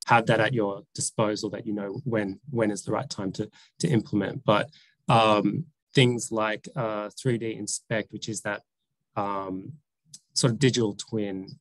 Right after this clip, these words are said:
um, th-, that's, that's highly accurate and detailed, or, um, terrain analysis like landside assessments, um, digital land use analysis tools. So looking at a city,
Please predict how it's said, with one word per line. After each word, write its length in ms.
um, 640
th-, 120
that's, 280
that's 140
highly 340
accurate 400
and 120
detailed, 580
or, 440
um, 560
terrain 640
analysis 580
like 160
landside 400
assessments, 760
um, 160
digital 300
land 240
use 320
analysis 440
tools. 420
So 240
looking 280
at 100
a 40
city, 520